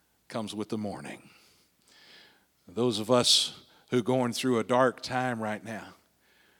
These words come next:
they call it the dark night of the soul. It's a spiritual suffering. It's a hard time. We're hurting. Beloved, hear the psalmist,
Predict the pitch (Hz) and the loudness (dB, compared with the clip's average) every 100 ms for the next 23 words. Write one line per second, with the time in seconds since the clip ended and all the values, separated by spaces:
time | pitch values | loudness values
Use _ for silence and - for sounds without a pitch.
0 | _ - - 120 113 107 104 - 120 127 | _ -20 -8 -2 -2 -2 -6 0 2 2
1 | 117 120 123 123 107 110 - 147 120 107 | -2 -4 -2 -4 -4 0 0 0 -2 -2
2 | 80 73 - - - _ _ _ _ _ | -4 -14 -20 -20 -20 _ _ _ _ _
3 | _ 98 - 98 - - 135 139 127 - | _ -6 -2 2 2 2 0 2 2 0
4 | 110 - - 135 - 120 104 101 - 95 | -2 -2 0 -2 -2 -6 -4 -4 -6 -8
5 | - 139 135 131 - 139 135 123 104 101 | -2 4 4 2 -2 -6 -4 -4 -6 -8
6 | 98 - 143 147 117 101 98 - _ _ | -8 -6 2 2 2 -4 -10 -20 _ _
7 | _ _ _ _ _ _ _ _ _ - | _ _ _ _ _ _ _ _ _ -6
8 | 117 131 120 107 95 _ _ _ _ _ | 0 2 2 0 -6 _ _ _ _ _
9 | _ _ - 151 135 107 92 104 - 127 | _ _ 0 4 6 4 -4 -4 -2 0
10 | 127 98 95 - - | 0 -2 -2 -2 -2